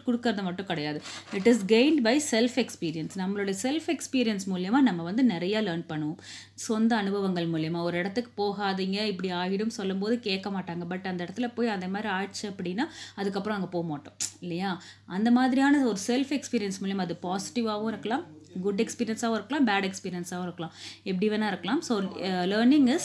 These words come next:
contingent upon experience. A person's knowledge or learning is the result of that person's experience. அவங்களோட எக்ஸ்பீரியன்ஸ் மூலியமா அவங்க வந்து நிறைய லேர்ன் பண்றாங்க.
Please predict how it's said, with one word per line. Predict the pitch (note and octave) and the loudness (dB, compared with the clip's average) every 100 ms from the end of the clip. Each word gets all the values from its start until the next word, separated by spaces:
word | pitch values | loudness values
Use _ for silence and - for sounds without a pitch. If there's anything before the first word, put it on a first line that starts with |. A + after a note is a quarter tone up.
| - | 0
contingent | G#3 G#3+ B3 G#3+ A#3 A3 | -2 2 2 4 2 2
upon | - F3+ F3 - - - | 0 -2 -2 -6 -12 -8
experience. | F3 - G3 E3+ D#3+ | -6 0 2 2 0
A | F#3 | -2
person's | F#3+ A#3+ C4 D4+ D4+ B3 | 2 4 6 6 6 6
knowledge | G3+ G3 A3+ B3 C#4+ | 4 4 6 4 4
or | A#3+ F#3+ F3+ | 4 4 2
learning | F#3+ A#3 D4 | 2 4 2
is | G#3 F#3 | 0 -2
the | |
result | F#3 G3 G3 C#4+ D4+ | 0 -2 0 -2 2
of | C4 | 2
that | G3+ C#4+ D#4 - | 2 -2 -4 -6
person's | G3+ G3+ A3+ A#3+ F#3+ | -2 0 2 0 -4
experience. | - - E3 D3+ D3+ - - - - | -10 -8 -4 -4 -6 -10 -18 -20 -4
அவங்களோட | G3 G3 G3 | 0 2 0
எக்ஸ்பீரியன்ஸ் | F#3+ - C4 B3+ | 0 0 4 2
மூலியமா | A3 F#3+ D4 | 2 0 2
அவங்க | D#4+ G3+ | 2 2
வந்து | F3+ B3 | 2 2
நிறைய | G3 E3+ F3+ | 4 2 0
லேர்ன் | E3+ D#3+ D#3 | 0 -2 -4
பண்றாங்க. | D3+ D3 D3 D#3+ | -8 -8 -8 -10